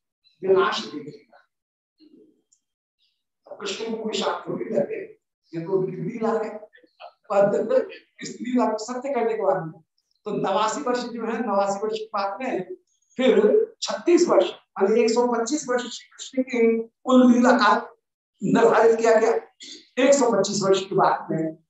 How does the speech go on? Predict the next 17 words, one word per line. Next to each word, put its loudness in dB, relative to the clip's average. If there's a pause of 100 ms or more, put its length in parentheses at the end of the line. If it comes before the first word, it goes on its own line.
(260)
फिर 4 (220)
मौसम 4
लीला, -8 (1400)
और -2
मौसम 2
लीला -6
में -8 (280)
श्री -10
कृष्ण -4
अंतर्धान 0 (200)
होकर 2
के 0
विराजमान -2
हुए, 0
कृष्ण 0
अंतर्धान 2
हुए। 2